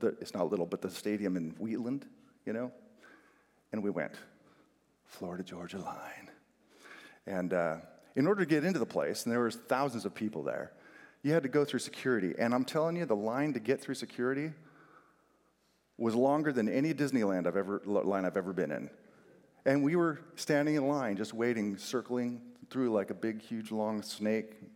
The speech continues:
looking for the shortest line, and then it gets long. And, and everybody, no, there was nobody upset in that line. Everybody's happy. Why? Because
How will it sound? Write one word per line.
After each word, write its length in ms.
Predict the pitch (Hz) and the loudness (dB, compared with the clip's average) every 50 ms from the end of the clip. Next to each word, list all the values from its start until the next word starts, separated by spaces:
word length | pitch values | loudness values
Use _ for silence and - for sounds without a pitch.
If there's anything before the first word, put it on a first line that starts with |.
| - - - - - - - - | -20 -20 -20 -20 -20 -10 -4 -2
looking 200 | 113 110 123 117 | -2 0 0 -2
for 140 | - 120 | -2 0
the 80 | 110 110 | -2 -2
shortest 400 | - - 110 110 107 110 107 - | -2 -2 0 0 0 0 -2 -2
line, 320 | 101 101 107 107 107 107 | -2 -2 0 0 0 0
and 100 | 104 95 | -2 -2
then 80 | 87 95 | -2 -4
it 80 | 98 - | -4 -4
gets 200 | 107 - - 87 | -6 -6 -6 -6
long. 340 | 87 95 98 101 101 98 | -4 -4 -2 -2 -2 -2
And, 120 | 87 76 - - - - - - - - - - - - - - - - | -4 -6 -8 -12 -16 -20 -20 -20 -20 -20 -20 -20 -20 -20 -20 -14 -6 0
and 100 | - 185 | 2 4
everybody, 400 | 185 233 254 302 254 - 190 185 | 4 6 4 4 4 4 4 4
no, 80 | 208 208 | 4 4
there 120 | 185 233 | 4 4
was 120 | 262 185 | 4 4
nobody 460 | 226 220 208 214 240 247 254 247 233 214 | 4 4 6 6 4 4 2 2 2 2
upset 440 | - - - - 226 226 196 - - - - - - - - _ _ _ _ _ _ _ _ _ _ _ _ _ _ _ _ _ - | 0 0 0 0 0 -2 -2 -4 -8 -14 -20 -20 -20 -20 -20 _ _ _ _ _ _ _ _ _ _ _ _ _ _ _ _ _ -4
in 80 | 147 135 | 0 2
that 180 | 139 135 - | 4 4 4
line. 300 | 131 131 147 180 - - - - - - - _ _ _ _ _ _ _ _ _ _ _ _ _ _ _ - | 2 2 0 -2 -2 -6 -8 -12 -20 -20 -20 _ _ _ _ _ _ _ _ _ _ _ _ _ _ _ 0
Everybody's 340 | 135 175 190 202 214 202 - | 0 2 4 2 2 2 0
happy. 480 | - 107 117 131 - 175 208 220 214 - - - - - - _ _ _ _ _ _ _ _ _ _ _ _ _ _ _ | 2 2 2 2 0 -2 -2 -2 -4 -6 -10 -20 -20 -20 -20 _ _ _ _ _ _ _ _ _ _ _ _ _ _ _
Why? 540 | - - 101 98 104 - - 233 214 175 - - - - _ _ _ _ _ _ _ _ _ _ _ _ _ _ _ _ _ _ _ _ _ _ _ _ _ _ _ _ _ _ _ _ _ _ _ _ _ - - | -6 -2 0 0 0 -2 -4 -6 -8 -8 -12 -14 -20 -20 _ _ _ _ _ _ _ _ _ _ _ _ _ _ _ _ _ _ _ _ _ _ _ _ _ _ _ _ _ _ _ _ _ _ _ _ _ -12 -6
Because 540 | - 123 - - 160 165 151 113 107 107 | -6 -6 -4 0 2 2 2 2 0 -6